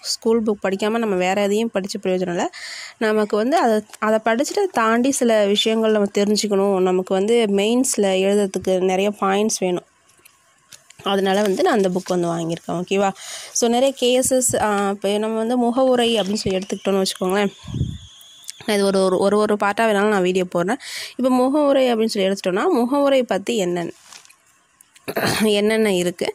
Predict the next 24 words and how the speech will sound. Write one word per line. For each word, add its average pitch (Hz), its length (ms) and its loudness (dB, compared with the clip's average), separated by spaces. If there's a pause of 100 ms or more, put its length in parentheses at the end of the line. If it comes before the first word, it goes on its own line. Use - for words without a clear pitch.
(420)
அது 226 260 2
ரிலேட்டடான, 226 640 0 (300)
ஆம், 190 600 -2 (380)
சில 262 280 0
இது 247 380 0
கொடுத்துருப்பாங்க. 202 540 -4
இதை 220 180 2
வந்து, 214 340 0
ம், 190 240 0 (380)
அடையாள 220 380 2
அட்டைன்னு 190 380 0
ஒருத்தர் 185 300 -4
சொல்லியிருப்பார், 175 460 -4 (300)
ஜாதகம்னு 202 680 0
ஒருத்தர் 170 300 -4
சொல்லியிருப்பார். 170 420 -4
So, 269 180 -2
அந்த 233 120 -2
மாதிரி 247 220 0
விஷயங்கள் 208 360 -2
கொடுத்துருக்காங்க. 185 480 -4 (440)
Extra 262 420 0 (1600)
சில 208 220 0
பாயிண்ட்ஸுமே 196 560 0